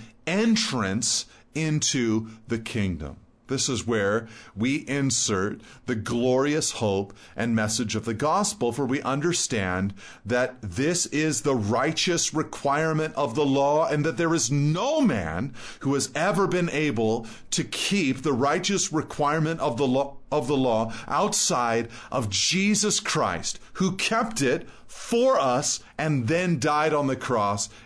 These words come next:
in our place, that there might be another way for us to have eternal life. And the way is really the only way, because all of us are dead in trespasses and sins. None of us can come to God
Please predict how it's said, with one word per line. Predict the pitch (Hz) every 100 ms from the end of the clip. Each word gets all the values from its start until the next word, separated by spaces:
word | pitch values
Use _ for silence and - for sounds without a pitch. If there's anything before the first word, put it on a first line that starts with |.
| -
in | 143 139
our | 120 117
place, | 113 - 110 95 95 - - -
that | 107 113 123
there | 143
might | 151 147 156 110
be | 139 147
another | 151 156 165 165
way | 127 117 80 - - - - -
for | 123 117
us | 127 127
to | - 113
have | 117 117
eternal | 117 110 127 113 110
life. | 107 113 120 - - - -
And | 117 117
the | 113
way | 104 120 131 131 127 -
is | - 113
really | 117 151 147 147
the | 143 175
only | 226 226 127
way, | 87 85 78 85 110 - - -
because | 120 147 120
all | 127 175 185
of | 110
us | 107 101
are | 113 107
dead | 92 123 107 92 - -
in | 107 120
trespasses | - 117 107 - 110 98 - 95
and | 98 95
sins. | - 117 135 165 165 - - 143
None | 131 165 214
of | 160
us | 117 98 -
can | 131 110
come | 135 131 120
to | 101
God | 110 98 104 -